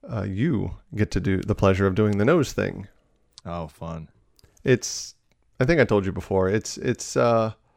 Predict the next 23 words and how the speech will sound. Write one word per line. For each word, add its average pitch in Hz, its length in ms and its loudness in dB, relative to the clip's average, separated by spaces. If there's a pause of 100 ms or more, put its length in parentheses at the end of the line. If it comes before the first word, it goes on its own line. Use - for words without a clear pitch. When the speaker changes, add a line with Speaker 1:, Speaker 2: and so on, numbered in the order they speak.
(640)
Speaker 1:
it 139 120 2
leaves 180 220 2
a 135 40 4
little 131 160 6
bit 123 100 4
of 101 100 0
fun 98 240 0
to 113 60 0
be 127 120 0
desired, 147 480 0 (300)
but 110 340 6 (580)
if - 160 -2
you 120 80 0
don't, 135 220 2
like, 123 220 0 (100)
jam 117 300 0
it 117 80 6
up 123 120 4
fast, 104 640 -2
you 117 180 -6
should - 180 -6
be 101 100 -6
fine. 64 400 -12